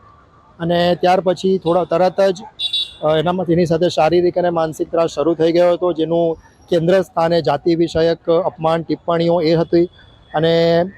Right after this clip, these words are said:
અ, થોડાક સમય પછી આ વસ્તુને જો રોહિત સાથે, અ,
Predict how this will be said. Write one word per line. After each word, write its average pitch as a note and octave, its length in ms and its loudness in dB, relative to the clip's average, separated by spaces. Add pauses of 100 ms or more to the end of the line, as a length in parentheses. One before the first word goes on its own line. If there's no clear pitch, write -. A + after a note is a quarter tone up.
અ, D#3 220 2
થોડાક D#3+ 360 -2
સમય E3+ 220 -2
પછી E3+ 200 -2
આ D#3+ 100 0
વસ્તુને E3+ 440 0
જો E3+ 320 0 (300)
રોહિત D#3 260 2
સાથે, E3+ 280 0
અ, E3 180 0